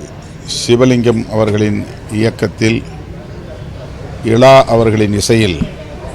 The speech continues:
தயாராகியிருக்கிற சென்ட்ரல் திரைப்படத்தின் சிறப்பு காட்சியை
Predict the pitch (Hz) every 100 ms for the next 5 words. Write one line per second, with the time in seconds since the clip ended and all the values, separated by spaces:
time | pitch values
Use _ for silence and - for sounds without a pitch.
0 | - - - - 156 151 - - - -
1 | - - - - - - - - - -
2 | - 113 117 120 117 110 110 101 98 107
3 | 113 - - - - - - - - -
4 | - - - - - 143 - - - -
5 | - - - - - 127 139 151 143 143
6 | - - 113 120 120 113 - 113 101 87
7 | 78 - - 123 139 139 113 123 104 -
8 | 110 107